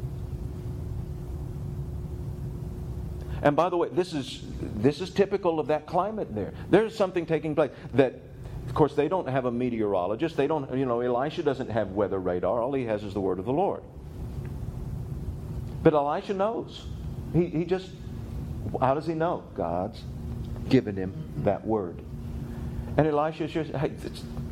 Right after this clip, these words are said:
this is nothing. This is a light thing." And let me tell you what the, uh, let me answer the question that you haven't asked. "He will also give the Moabites into your hand, and you shall attack every fortified city and every choice city, and shall fell every good tree, and stop up all springs of water, and ruin every good piece of land with stones."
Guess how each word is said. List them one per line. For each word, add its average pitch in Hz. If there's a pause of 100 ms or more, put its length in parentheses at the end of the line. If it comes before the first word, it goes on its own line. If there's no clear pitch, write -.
(140)
this 180
is 123
nothing. 110
This -
is -
a 98
light 98
thing." 87 (280)
And 165
let 214
me 196
tell 185
you 170
what 160
the, 135
uh, 120 (280)
let 143
me 143
answer 135
the 131
question 127
that 120
you 131
haven't 117
asked. 117 (2500)
"He 170
will 151
also 170
give 131
the 123
Moabites 113
into 104
your 87
hand, 101
and 107
you 123
shall 110
attack 98
every 131
fortified 117
city 127
and 101
every 110
choice 127
city, 127
and 104
shall 98
fell 107
every 113
good 101
tree, 135
and 101
stop 117
up 104
all 107
springs 104
of 85
water, 113
and 98
ruin 110
every 104
good 101
piece 117
of 101
land 101
with 98
stones." 90